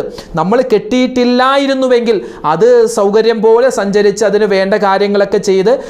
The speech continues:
അതിന് വേണ്ട ഭക്ഷണ പദാർത്ഥങ്ങളൊക്കെ അതൊക്കെ കഴിക്കുമായിരുന്നു. പക്ഷെ നമ്മൾ കെട്ടിയിട്ടത് കൊണ്ടാണ് അതിന് അങ്ങനെ സഞ്ചരിക്കാൻ പറ്റാത്തത്. അതിൻ്റെ ഉത്തരവാദി നമ്മളാണ്. അതുകൊണ്ട് ഏത് ജീവിയാണെങ്കിലും വളർത്തുമ്പോൾ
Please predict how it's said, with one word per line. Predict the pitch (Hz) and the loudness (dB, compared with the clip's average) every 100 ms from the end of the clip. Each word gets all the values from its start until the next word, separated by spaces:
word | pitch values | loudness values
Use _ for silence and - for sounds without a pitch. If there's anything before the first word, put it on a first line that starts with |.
| - | -6
അതിന് | 175 208 | -2 0
വേണ്ട | 208 202 202 | 2 0 0
ഭക്ഷണ | 190 185 208 196 | -2 -2 -2 -2
പദാർത്ഥങ്ങളൊക്കെ | 196 190 190 202 196 196 | 0 -2 -2 -2 0 0
അതൊക്കെ | 196 202 208 202 | -2 -2 -2 0
കഴിക്കുമായിരുന്നു. | 196 - 220 226 226 233 220 - - - | 0 0 0 0 0 0 -2 -4 -12 -10
പക്ഷെ | 160 185 | -8 -4
നമ്മൾ | 170 233 | -2 -2
കെട്ടിയിട്ടത് | 285 220 - 302 - 240 | 0 -2 0 0 0 0
കൊണ്ടാണ് | 233 214 214 208 | 0 0 0 0
അതിന് | 208 214 - - | -2 -2 -6 -6
അങ്ങനെ | 196 220 | -2 0
സഞ്ചരിക്കാൻ | 220 214 214 220 226 214 | 0 0 -2 0 -2 -2
പറ്റാത്തത്. | 220 233 233 233 185 - | 0 0 0 0 0 -2
അതിൻ്റെ | 180 208 | -2 0
ഉത്തരവാദി | 214 214 214 220 233 | 0 0 0 0 0
നമ്മളാണ്. | 220 233 226 175 - - | 0 0 0 -2 -8 -6
അതുകൊണ്ട് | 175 190 190 226 277 - | -2 0 2 2 0 0
ഏത് | 170 214 359 | 2 2 2
ജീവിയാണെങ്കിലും | 208 214 208 190 185 185 185 | 0 0 0 0 -2 -2 0
വളർത്തുമ്പോൾ | 165 170 175 175 156 156 214 | 0 0 -2 -2 0 0 0